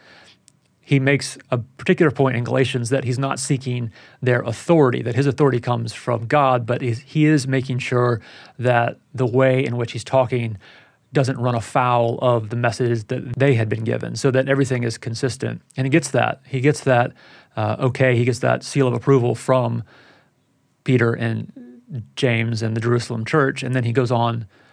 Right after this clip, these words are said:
about his missionary journeys. From here, he sets out to build the Gentile church, and there's a period of about ten or fifteen years, from about thirty-three, which is w-, where we date his conversion,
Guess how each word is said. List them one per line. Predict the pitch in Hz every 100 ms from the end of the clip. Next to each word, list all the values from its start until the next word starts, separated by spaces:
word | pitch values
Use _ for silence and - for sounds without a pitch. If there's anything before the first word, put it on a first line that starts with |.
| -
about | 110 113 107
his | 107
missionary | 117 113 117 110
journeys. | 113 135 120 110 - _
From | - 156
here, | 180 170
he |
sets | 160 165 156
out | 139 139
to | - 139
build | 120 135 131
the | 120
Gentile | 120 123 120 117
church, | 110 127 120 -
and | 127 127 175
there's | 151 139
a | 123
period | - 208 170
of |
about | 147 135 -
ten | 180
or | 170
fifteen | - 131 139 127
years, | 135 123 113
from | - 127 120 120 107 - - -
about | 151 170
thirty-three, | - 160 139 - 135 127
which | 123 120
is | 120
w-, | 127 -
where | 139 135
we | 131 113 - _ 127
date | 131 131 120
his | 120
conversion, | - 113 123 117 110 110